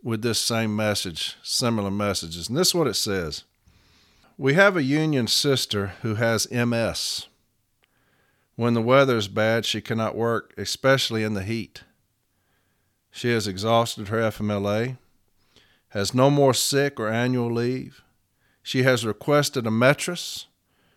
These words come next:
for the A C and requested drac. Management has dragged their feet and has not done anything to help her work enough hours to qualify for F M L A. Now these heartless fucks are issuing discipline for attendance.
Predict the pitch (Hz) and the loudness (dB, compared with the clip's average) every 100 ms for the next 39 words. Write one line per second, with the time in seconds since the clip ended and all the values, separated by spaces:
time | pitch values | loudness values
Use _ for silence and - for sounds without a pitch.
0 | _ _ - 113 113 120 139 135 - 143 | _ _ -4 0 2 4 4 4 2 2
1 | 151 151 117 113 107 143 143 - 127 113 | 0 -2 -4 -6 -2 0 0 0 -8 -2
2 | 113 151 127 - - - _ _ _ - | 2 4 2 -2 -12 -16 _ _ _ -20
3 | _ _ - 113 139 160 147 131 127 110 | _ _ -2 6 8 8 4 -2 -2 -2
4 | 110 123 139 131 120 104 - 139 147 147 | 2 6 6 4 -2 -4 0 0 0 -4
5 | - 110 110 110 110 120 120 113 117 120 | -10 -6 -2 0 0 0 0 0 0 2
6 | 170 180 131 113 107 107 107 101 - 90 | 4 2 0 -4 -2 -2 0 -2 -4 -10
7 | 76 - _ _ _ 98 120 127 123 123 | -10 -14 _ _ _ 0 2 2 0 0
8 | 110 - 117 120 123 - 101 120 120 117 | -2 0 2 4 2 -2 -6 0 2 2
9 | 117 113 - 107 104 104 101 95 78 - | 0 -2 -2 -2 -2 -6 -6 -6 -8 -14
10 | _ _ _ _ _ _ _ _ _ _ | _ _ _ _ _ _ _ _ _ _
11 | _ _ _ - 110 143 170 170 156 - | _ _ _ 0 6 6 6 4 0 2
12 | 147 151 113 123 - - 135 147 143 - | 4 4 2 -4 -6 -4 2 2 2 -4
13 | 98 123 135 - 117 101 104 165 175 - | -2 0 0 0 -2 -2 2 2 2 -2
14 | 113 - 117 104 - 131 110 - - - | -4 -2 -4 -4 -2 0 0 -4 -8 -8